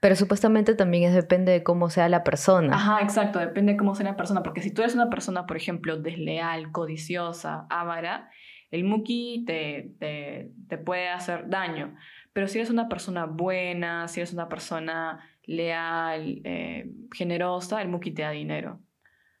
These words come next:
Speaker 2: Entonces es como un poco también, eh,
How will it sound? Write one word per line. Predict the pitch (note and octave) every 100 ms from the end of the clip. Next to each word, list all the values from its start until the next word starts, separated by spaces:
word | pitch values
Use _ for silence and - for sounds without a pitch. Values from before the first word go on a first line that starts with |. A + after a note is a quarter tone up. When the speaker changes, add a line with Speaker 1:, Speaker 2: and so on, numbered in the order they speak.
| _ _ _ -
Speaker 2:
Entonces | F#3 G#3+ A3+ A#3+ A#3
es | A#3 A#3
como | - C4 A#3+ F#3+ F3 E3
un | G#3+
poco | G#3+ A#3+ B3 B3
también, | G#3 F#3 F#3+ G3+ G3+ - _ _ _ _ _ _ _ _ _
eh, | - -